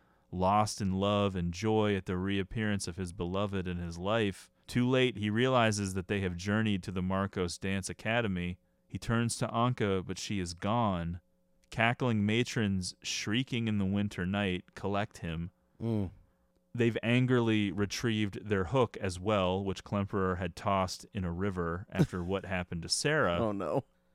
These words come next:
Speaker 1: The matrons mock him for not getting his wife out in time before the war,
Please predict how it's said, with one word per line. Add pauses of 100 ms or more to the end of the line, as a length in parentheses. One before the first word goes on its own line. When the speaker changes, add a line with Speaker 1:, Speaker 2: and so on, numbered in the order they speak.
Speaker 1:
The
matrons
mock
him
for
not
getting
his
wife
out
in
time
before
the
war,